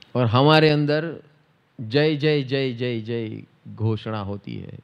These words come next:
श्री गजानन, गज गज आनंद, आनंद का फुवारा शुरू होगा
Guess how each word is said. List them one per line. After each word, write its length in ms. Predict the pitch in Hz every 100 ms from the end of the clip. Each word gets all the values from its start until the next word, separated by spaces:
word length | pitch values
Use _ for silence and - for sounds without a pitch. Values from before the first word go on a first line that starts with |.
| _
श्री 420 | - 127 135 131 117
गजानन, 840 | 113 120 117 110 107 107 110 - - 110
गज 300 | 120 160 160
गज 280 | 156 147
आनंद, 640 | 135 117 117 110 107 98 110 _ _ _ _ _ _ _ _ 131
आनंद 420 | 139 165 180 170
का 360 | 151 123 101 - _ _ _ _ _ _ _ _ _ _ _ _ -
फुवारा 720 | - 175 175 190 160 98 - _ _ _ _ _ _ _ _ _ _ _
शुरू 280 | - 185 156
होगा 440 | 143 127 104 -